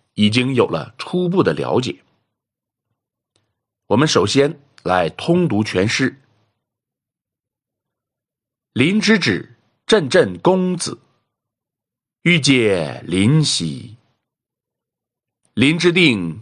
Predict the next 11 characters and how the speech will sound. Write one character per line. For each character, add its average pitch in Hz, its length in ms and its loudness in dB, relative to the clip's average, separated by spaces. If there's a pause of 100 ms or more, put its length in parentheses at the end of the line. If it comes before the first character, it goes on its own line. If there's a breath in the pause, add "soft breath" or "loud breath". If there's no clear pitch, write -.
軻 196 200 4
軻 135 300 2
公 185 320 0
信， 165 380 -2 (1160)
欲 127 180 2
借 95 600 0
临 104 440 2
兮。 85 480 -6 (1600 soft breath)
临 190 220 2
之 214 140 0
角， - 320 -2